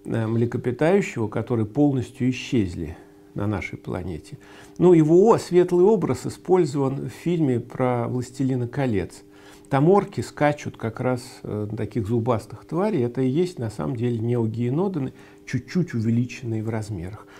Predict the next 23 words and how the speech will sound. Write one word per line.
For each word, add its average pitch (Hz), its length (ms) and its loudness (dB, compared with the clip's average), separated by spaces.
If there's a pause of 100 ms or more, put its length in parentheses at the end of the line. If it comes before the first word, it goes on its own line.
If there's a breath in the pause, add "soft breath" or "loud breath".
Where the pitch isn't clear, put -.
(220 loud breath)
Голова 151 360 4
у 165 80 2
них 143 160 -2
хорошая, 107 540 -4
вот 135 100 -14
такого - 360 -10
размера. 104 440 -10
Мозги 151 420 -8
вот 196 140 -8
примерно 139 340 -12
вот 98 140 -16
такие. - 260 -20 (640 loud breath)
То 147 80 6
есть 143 140 4
у 160 80 10
них 151 240 6
уже 120 200 -4
были 117 200 -2
борозды, 127 560 -2
извилины, 185 460 2
явно 131 460 2
дифференцированные 110 920 -10
поля. - 400 -12